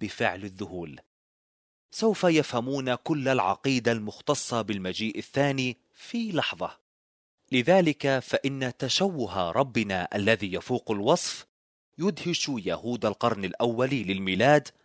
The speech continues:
عندما يرونه، أما سموه فسيذهل الأرض كلها، إذ إن العالم كله سيراه. والآن في الفترة الواقعة بين اتضاعه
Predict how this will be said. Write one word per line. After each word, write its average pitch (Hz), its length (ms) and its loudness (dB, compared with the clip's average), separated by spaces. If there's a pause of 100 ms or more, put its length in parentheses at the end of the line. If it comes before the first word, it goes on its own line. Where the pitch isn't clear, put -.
(180)
عندما 123 600 0
يرونه، 92 640 -2 (800)
أما 95 360 0
سموه 117 800 -4 (460)
فسيذهل 143 800 2
الأرض 135 560 0
كلها، 107 720 0 (560)
إذ 123 140 6 (100)
إن 120 200 0
العالم 98 680 0 (140)
كله 87 580 -4
سيراه. 85 520 -4 (960)
والآن 101 600 0 (440)
في - 140 2
الفترة 180 500 2
الواقعة 104 640 0
بين 113 260 0
اتضاعه 98 840 0